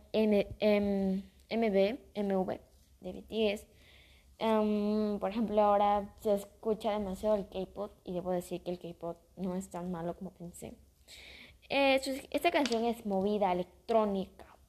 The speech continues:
pero la letra te atrapa.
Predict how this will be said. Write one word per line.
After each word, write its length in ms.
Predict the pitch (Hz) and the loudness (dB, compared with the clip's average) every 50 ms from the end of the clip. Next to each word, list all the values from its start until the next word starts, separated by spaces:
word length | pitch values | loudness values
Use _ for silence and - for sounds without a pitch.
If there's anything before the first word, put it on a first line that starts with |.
| _ _ - | _ _ 0
pero 460 | - 247 254 247 240 247 254 254 254 - - - - - - - - _ | 4 4 6 6 4 2 0 -4 -6 -8 -12 -16 -20 -20 -20 -20 -18 _
la 200 | - 208 202 196 | 2 4 6 6
letra 500 | 196 202 208 208 - - 226 220 220 214 | 8 8 6 6 6 6 8 8 8 8
te 120 | - 190 175 | 6 4 2
atrapa. 520 | - - - - 170 - - - - | 2 4 6 6 6 6 2 -2 -2